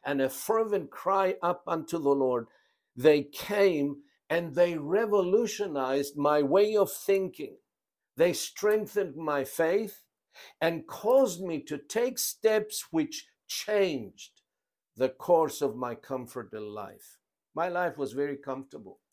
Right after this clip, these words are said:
I was in business, I was doing well, but there was a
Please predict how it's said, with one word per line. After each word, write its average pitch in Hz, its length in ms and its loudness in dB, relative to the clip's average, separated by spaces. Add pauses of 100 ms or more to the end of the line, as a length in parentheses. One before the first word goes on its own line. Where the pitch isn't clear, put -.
(580)
I 147 140 0
was 160 220 0
in 139 180 -2
business, 156 580 -6 (220)
I 139 120 -2
was 135 240 -4
doing 160 460 -4
well, 135 500 -4 (1200)
but 131 220 -2
there 156 140 2
was 151 280 -2
a 139 140 -2